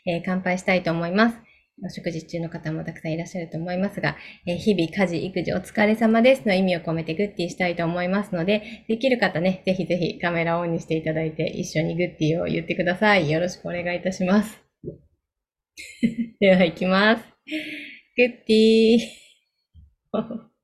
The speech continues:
かわいい。皆さんありがとうございます。長熊さん。iPadさんは小狸さんかな。ありがとうございます。内丸さん、ノイノイさん。あ、泣き止んだ。ありがとうございます。嬉しい。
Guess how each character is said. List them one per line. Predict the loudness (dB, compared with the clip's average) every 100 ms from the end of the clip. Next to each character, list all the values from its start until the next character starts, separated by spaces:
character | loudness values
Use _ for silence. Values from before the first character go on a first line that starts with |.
| _ _ _ _ -12 -10 -10 -10
か | -2
わ | 0
い | 2
い。 | 2 0 -2 -4 -2
皆 | 0 2
さ | 2
ん | 0
あ |
り | 2
が | 0
と |
う | 0
ご |
ざ | 0
い |
ま | 0
す。 |
長 | 0 0
熊 | 0 -2
さ | -2 -4 -4
ん。 | -8 _ _ _ _ _ _ _ _ _ _ -6
iPad | -4 -2 -4 -4
さ | -2 0
ん |
は | 0 0
小 | 0
狸 | 4 4 2
さ | -6
ん | -2
か | -2
な。 |
あ | -2 -10 -18 -14 -6
り |
が | -4 0
と | -2
う |
ご | 0
ざ | 0
い | 2
ま | 2
す。 | 0 -4 -4
内 | 0
丸 | 2 2
さ | 4 2
ん、 |
ノ | 2
イ | 2
ノ |
イ | 2
さ | 2 2
ん。 |
あ、 | 2 2
泣 | -2 0
き |
止 | 0
ん | 0
だ。 | -2
あ | -6 -12 -8
り | -6
が | -2
と |
う | -2
ご |
ざ | 0
い | 2
ま | 0
す。 | -4 -4 -4 -4 _ _ _ _ _ _ _ _ _ _ -10
嬉 | -8 -4
し |
い。 | -6 -6 -12 -14 -12 -14 -16 -20